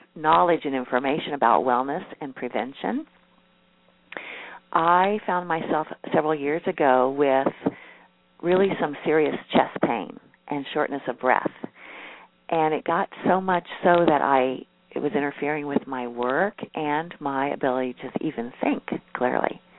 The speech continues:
And I knew I needed to do something, but I didn't know what, because I didn't want what the medical system had to offer me. I, I, um,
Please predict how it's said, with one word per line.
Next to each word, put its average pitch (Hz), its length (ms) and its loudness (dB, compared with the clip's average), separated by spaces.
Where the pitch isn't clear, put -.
And 165 160 -2
I 156 100 2
knew 170 440 4
I 170 120 4
needed 139 320 0
to - 80 -18
do 160 160 -2
something, 139 380 -2
but 135 140 0
I 135 100 -2
didn't 151 320 -4
know 120 140 -4
what, 117 360 0
because - 260 0
I 165 140 6
didn't 175 320 0
want 165 200 2
what 147 200 4
the 139 80 2
medical 139 840 2
system 147 360 0
had 135 260 4
to - 140 2
offer 135 320 4
me. 214 280 -2
I, 151 280 -2
I, 151 720 2
um, 131 200 -10